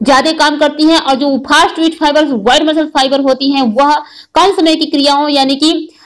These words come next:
जैसे कि sprint दौड़ों में, सौ मीटर, दो सौ मीटर बाधा, अ, दौड़ों में, and जो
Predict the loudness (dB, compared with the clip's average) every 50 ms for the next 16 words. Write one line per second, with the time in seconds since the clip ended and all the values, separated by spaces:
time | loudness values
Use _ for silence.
0 | _ -2 -2 0 0 0 -2 0 -4 -4 -2 0 0 0 0 2 2 2 2 2
1 | 2 0 0 0 0 0 -2 -4 -10 -16 -20 _ _ 0 0 2 2 0 2 2
2 | 0 2 2 0 0 2 0 0 0 0 0 0 0 0 0 0 0 -2 -2 -6
3 | -14 -16 -14 -10 -8 -4 -2 0 2 2 2 0 0 2 2 4 4 4 2 2
4 | 0 -2 -2 -4 -4 -2 -2 0 2 2 2 0 0 -4 -14 _ _ _ _ -4
5 | 0 0